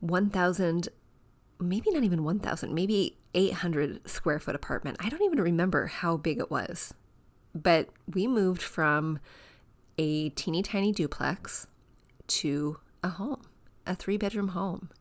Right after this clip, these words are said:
with a basement. And we didn't have space for, well, we had space for furniture. We didn't have budget for furniture.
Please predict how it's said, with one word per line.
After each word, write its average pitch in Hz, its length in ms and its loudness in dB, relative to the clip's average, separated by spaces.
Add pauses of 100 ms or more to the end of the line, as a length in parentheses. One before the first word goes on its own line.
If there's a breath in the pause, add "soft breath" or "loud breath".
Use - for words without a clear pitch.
(120)
with 180 160 0
a 196 40 -4
basement. 185 440 0 (800 loud breath)
And 190 220 0
we 202 100 4
didn't 202 360 2
have 170 280 -2
space - 460 -6 (100)
for, 147 220 -4 (260)
well, 165 140 4
we 151 80 0
had 190 180 2
space - 220 -6
for 143 140 -8
furniture. 143 440 0
We 156 120 2
didn't 165 180 0
have 151 240 -4
budget 170 300 2
for - 120 -4
furniture. - 600 -6